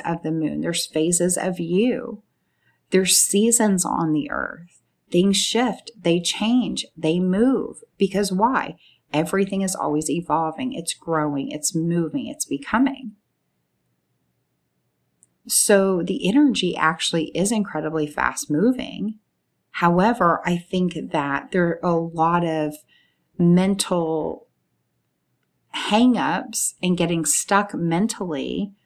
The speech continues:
around false beliefs,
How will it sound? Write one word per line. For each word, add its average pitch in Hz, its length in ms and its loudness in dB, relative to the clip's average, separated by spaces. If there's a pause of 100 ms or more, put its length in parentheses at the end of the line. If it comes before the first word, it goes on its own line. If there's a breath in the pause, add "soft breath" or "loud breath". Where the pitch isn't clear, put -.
(520 soft breath)
around 175 720 2
false 165 460 0
beliefs, - 880 -4